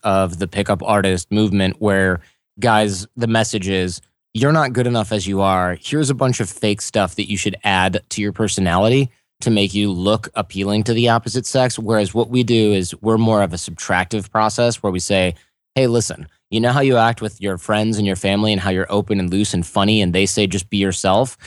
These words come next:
and you somehow can't do that when you're out with other people? We're going to strip away the crap that you have, the baggage you've got, the weird things you think you have to be, do, say, or look like, whatever,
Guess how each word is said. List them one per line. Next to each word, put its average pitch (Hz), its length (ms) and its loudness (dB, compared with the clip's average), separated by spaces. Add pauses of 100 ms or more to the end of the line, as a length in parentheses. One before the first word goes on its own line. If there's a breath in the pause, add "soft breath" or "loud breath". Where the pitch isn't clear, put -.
(120 loud breath)
and 98 140 0
you 87 100 -2
somehow 98 460 0
can't 104 320 -4
do 113 160 0
that 131 220 2
when 135 120 0
you're 131 140 2
out 135 160 2
with 139 160 -4
other 135 180 0
people? 139 460 -2 (280 soft breath)
We're 127 280 2
going 139 300 2
to 120 40 0
strip - 320 -6
away 95 320 0
the 85 120 -6
crap 107 360 0
that 104 140 -6
you 101 100 -2
have, 92 260 0
the 90 80 -4
baggage 104 380 0
you've 98 140 -4
got, 95 340 2
the 101 80 -4
weird 107 320 -2
things 110 320 0
you 104 80 0
think 107 300 -2
you 104 80 0
have 98 200 0
to 104 80 -6
be, 104 320 2
do, 98 400 2
say, 95 520 2 (400 soft breath)
or 92 180 0
look 110 260 0
like, 92 480 -2
whatever, 98 600 0